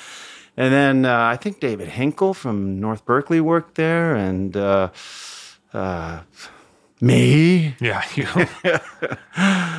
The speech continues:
Speaker 1: Um, there's a few other people that have, you know, ended up in
Speaker 2: Clearly,
Speaker 1: other
Speaker 2: you're at the head of that class.
Speaker 1: Uh, obviously, it's, it goes without saying. <laughs>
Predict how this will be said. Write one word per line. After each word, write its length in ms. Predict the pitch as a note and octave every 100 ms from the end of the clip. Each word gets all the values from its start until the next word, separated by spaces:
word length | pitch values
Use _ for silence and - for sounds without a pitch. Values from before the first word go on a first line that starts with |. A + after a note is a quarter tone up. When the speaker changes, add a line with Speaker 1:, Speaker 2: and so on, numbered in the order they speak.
| D3+ -
Speaker 1:
Um, 380 | C3+ C#3 C3 B2
there's 160 | G#3
a 40 | E3+
few 200 | C3 A#2
other 120 | G2+
people 400 | - G2+ - A#2+
that 220 | A2 G#2+ G#2
have, 160 | G#2+ -
you 160 | C3 A#2+
know, 140 | F#2+
ended 260 | G#2 G2+ G2+
up 80 | G2+
in 40 |
Speaker 2:
Clearly, 320 | C3 A#2+ A#2
Speaker 1:
other 40 | A2
Speaker 2:
you're 120 | G2+
at 100 | F#2+
the 100 | F#2+
head 120 | F#2+
of 80 | F#2
that 140 | F#2 F2
class. 380 | F2+ F2 -
Speaker 1:
Uh, 40 | G#2
obviously, 600 | F#2 F2+ F#2+ F2 F#2 F2+
it's, 360 | F#2+ - - F#2
it 160 | G2
goes 200 | G2 F#2
without 300 | G2+ F#2+ F#2+
saying. 240 | B2+ B2+
<laughs> 60 | A2